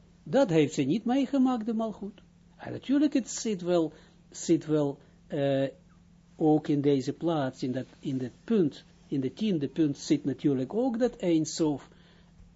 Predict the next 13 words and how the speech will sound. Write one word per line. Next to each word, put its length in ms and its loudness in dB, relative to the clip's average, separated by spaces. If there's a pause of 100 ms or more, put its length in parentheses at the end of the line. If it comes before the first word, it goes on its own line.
(320)
maar 340 2
het 240 -12
zit 360 -4
binnenin. 720 2 (1000)
Maar 180 2
de 80 2
Malchut 460 0
voelt 300 0
het, 200 -6
voelt 280 -2
het 160 -8
niets 360 -2
daarvan. 320 -12